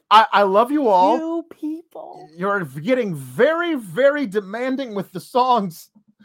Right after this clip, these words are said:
Speaker 1: These
Speaker 2: Yeah,
Speaker 1: are,
Speaker 2: but that's a
Speaker 1: there's
Speaker 2: compliment. You keep
Speaker 1: it's a,
Speaker 2: knocking 'em
Speaker 1: it's
Speaker 2: out of
Speaker 1: great.
Speaker 2: the park.
Speaker 1: It's fantastic. But I'm, I'm gonna get fired. Um,
Speaker 2: <laughs>
Speaker 1: uh,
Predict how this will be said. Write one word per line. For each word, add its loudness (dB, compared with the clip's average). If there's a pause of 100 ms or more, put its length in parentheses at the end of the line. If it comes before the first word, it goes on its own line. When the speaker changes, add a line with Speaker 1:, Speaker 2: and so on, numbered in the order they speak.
(380)
Speaker 1:
These -2
Speaker 2:
Yeah, 0
Speaker 1:
are, -2
Speaker 2:
but -4
that's 0
a 0
Speaker 1:
there's -6
Speaker 2:
compliment. -12
You -14
keep -8
Speaker 1:
it's 0
a, -4
Speaker 2:
knocking -4
'em -2
Speaker 1:
it's -6
Speaker 2:
out -4
of -4
Speaker 1:
great. 4
Speaker 2:
the -4
park. -4
Speaker 1:
It's -4
fantastic. -6 (340)
But 0
I'm, -2
I'm -6
gonna -4
get -10
fired. -8 (680)
Um, 0 (640)
Speaker 2:
<laughs> -16
Speaker 1:
uh, 4